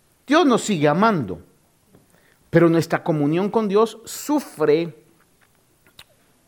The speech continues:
un bloqueo. O sea, si alguien está en pecado, no siente esa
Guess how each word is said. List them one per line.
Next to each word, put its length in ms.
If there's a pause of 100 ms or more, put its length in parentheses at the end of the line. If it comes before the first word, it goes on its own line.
(300)
un 240
bloqueo. 600
O 180 (680)
sea, 220
si 200
alguien 280
está 200
en 100
pecado, 680 (1120)
no 240
siente 720
esa 380